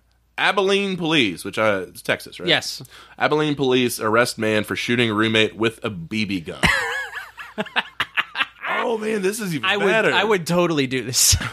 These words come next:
Speaker 2: <laughs>
Speaker 1: Do you, all right. Guess what the argument was about?
Speaker 2: Uh, I'm gonna say, uh, uh, Reese's Peanut Butter Cups.
Speaker 1: No. It's alive.
Speaker 2: Uh, goldfish.
Speaker 1: Close.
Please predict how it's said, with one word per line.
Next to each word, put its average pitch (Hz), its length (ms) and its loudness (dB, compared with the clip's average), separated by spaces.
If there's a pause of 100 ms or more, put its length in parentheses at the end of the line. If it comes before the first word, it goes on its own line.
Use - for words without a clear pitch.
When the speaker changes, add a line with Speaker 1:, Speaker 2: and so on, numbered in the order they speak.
(120)
Speaker 2:
<laughs> - 280 -16
Speaker 1:
Do 127 80 2
you, 127 180 4
all 131 60 6
right. 113 300 4 (800)
Guess 139 220 4
what 147 100 2
the 135 100 2
argument 110 380 4
was 101 140 -4
about? 85 440 -2 (880)
Speaker 2:
Uh, 135 640 4
I'm 143 180 2
gonna 147 220 4
say, 127 880 4
uh, 120 580 2 (460)
uh, 110 420 0 (180)
Reese's 143 300 0
Peanut 120 220 -2
Butter 117 160 -6
Cups. - 340 -12
Speaker 1:
No. 98 220 2 (1200)
It's - 500 0
alive. 76 500 0 (600)
Speaker 2:
Uh, 135 320 6
goldfish. 131 640 0 (580)
Speaker 1:
Close. 71 760 -10